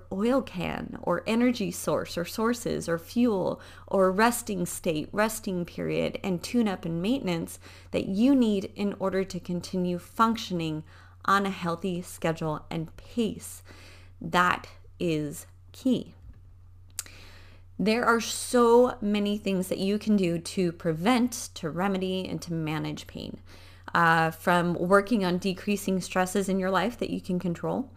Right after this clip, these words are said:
to therapies and what you consume. Uh, medi-, medications can be beneficial in the short term and the immediate span, but can take a toll on cell growth and digest-, the digestive system,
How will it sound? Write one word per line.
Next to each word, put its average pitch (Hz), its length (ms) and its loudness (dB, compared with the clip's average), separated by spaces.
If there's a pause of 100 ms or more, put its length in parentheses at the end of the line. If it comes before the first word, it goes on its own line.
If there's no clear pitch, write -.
(360)
to 190 500 0
therapies 233 840 0 (100)
and 165 440 -2
what 170 140 2
you 165 120 -2
consume. 214 720 0 (460)
Uh, 165 240 -2
medi-, 190 340 2 (280)
medications 202 760 2
can 285 140 2
be 294 100 4
beneficial 262 600 0
in 262 80 4
the 320 80 2
short - 320 -2
term 190 400 0 (100)
and 185 340 0
the 190 100 0
immediate 185 500 0
span, 185 520 -4 (400)
but 254 160 2
can 233 500 0
take 269 220 0
a 320 60 -2
toll 208 320 2
on 220 260 2
cell 185 280 2
growth 185 440 2
and 170 760 -4
digest-, 185 500 0 (200)
the 170 120 4
digestive 185 600 2
system, 185 460 -2